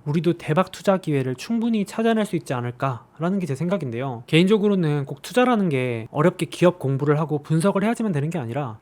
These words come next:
머리 식히면서도 이렇게 좋아하는 만화를 보다가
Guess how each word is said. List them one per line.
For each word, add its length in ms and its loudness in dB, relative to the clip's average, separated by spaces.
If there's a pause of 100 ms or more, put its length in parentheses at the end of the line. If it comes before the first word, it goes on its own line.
머리 220 4
식히면서도 840 -2
이렇게 140 -12
좋아하는 400 4
만화를 380 2
보다가 500 -4